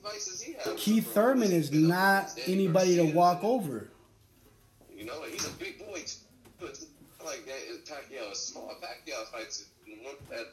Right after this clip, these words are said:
Speaker 1: welter. So, uh, Ryan wants to move up and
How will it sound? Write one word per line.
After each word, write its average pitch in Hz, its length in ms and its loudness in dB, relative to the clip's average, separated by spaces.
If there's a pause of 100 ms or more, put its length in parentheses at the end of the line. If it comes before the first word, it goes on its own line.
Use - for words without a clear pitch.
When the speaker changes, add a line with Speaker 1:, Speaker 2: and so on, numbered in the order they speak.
Speaker 1:
welter. - 400 -12 (520)
So, - 200 -8
uh, 110 140 -6 (440)
Ryan - 220 -4
wants 131 200 -12
to 117 80 -14
move 117 240 -16 (100)
up 110 200 -10 (280)
and 98 360 -16